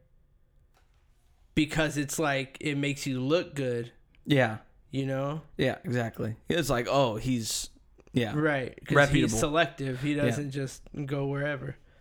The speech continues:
Speaker 1: Anyway, so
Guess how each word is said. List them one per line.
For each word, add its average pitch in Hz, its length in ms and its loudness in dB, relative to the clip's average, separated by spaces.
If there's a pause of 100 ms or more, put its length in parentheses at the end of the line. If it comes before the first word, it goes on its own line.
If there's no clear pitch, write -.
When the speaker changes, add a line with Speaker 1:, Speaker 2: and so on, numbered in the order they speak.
(580)
Speaker 1:
Anyway, 143 520 0 (800)
so 156 600 4